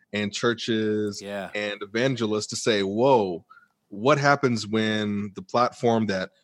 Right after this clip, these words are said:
Speaker 1: we've been building up, which is the physical location of the church, is no
Speaker 2: Mm-hmm.
Speaker 1: longer accessible?" And a lot of people, praise God, um, led by the Holy Spirit, were able to pivot very quickly
Speaker 2: Yeah.
Speaker 1: and utilize some of the things that I've been sort of preaching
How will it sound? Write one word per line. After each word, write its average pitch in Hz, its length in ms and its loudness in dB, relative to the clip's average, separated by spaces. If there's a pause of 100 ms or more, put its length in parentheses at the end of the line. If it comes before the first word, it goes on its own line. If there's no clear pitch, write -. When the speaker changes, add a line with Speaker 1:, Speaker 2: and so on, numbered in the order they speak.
(400)
Speaker 1:
we've 127 220 -2
been 117 200 4
building 120 420 0
up, 107 200 0
which 104 200 -6
is 113 240 -2
the 104 100 -4
physical 117 540 -2
location 107 500 -2
of 101 80 -6
the 107 80 -10
church, 92 420 -6
is 95 220 -12
no 110 120 -2
Speaker 2:
Mm-hmm. 110 100 0
Speaker 1:
longer 107 320 0
accessible?" 95 640 -8 (460)
And 113 340 0
a 101 40 0
lot 117 200 2
of 170 100 -6
people, 127 480 -2 (380)
praise 117 260 0
God, 107 500 0 (200)
um, 98 640 -4
led 127 160 2
by 143 120 4
the 113 100 0
Holy 123 180 0
Spirit, 127 320 0
were 107 140 2
able 104 160 0
to 101 40 -2
pivot 110 380 -2
very 101 200 -2
quickly 92 520 -8 (280)
Speaker 2:
Yeah. 101 200 -2
Speaker 1:
and 98 300 -4
utilize 123 500 2
some 151 140 2
of 160 60 2
the 120 60 2
things 123 320 -2
that 104 100 0
I've 104 200 0
been 95 260 -4 (500)
sort 127 240 0
of 104 200 -2
preaching 113 560 -6